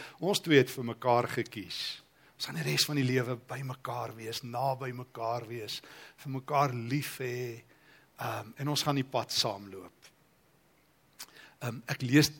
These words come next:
terloops nou die dag 'n interessante studie wat ouens oor die huwelik doen en gelukkige en ongelukkige huwelike, redelike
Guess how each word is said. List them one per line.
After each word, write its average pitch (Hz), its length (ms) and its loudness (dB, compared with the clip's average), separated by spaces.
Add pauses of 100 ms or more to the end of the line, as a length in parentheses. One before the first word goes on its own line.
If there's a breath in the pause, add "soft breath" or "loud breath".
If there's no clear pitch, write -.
terloops 147 440 6
nou 123 120 -4
die 135 100 0
dag 139 280 4
'n 156 120 0
interessante 165 460 -2
studie 196 500 2
wat 135 240 0
ouens 165 360 2
oor 156 120 0
die 135 260 -2
huwelik 214 420 2
doen 131 280 -2
en 135 280 4 (240 loud breath)
gelukkige 135 680 6
en 147 140 4
ongelukkige 139 800 2
huwelike, 117 520 0
redelike 143 580 2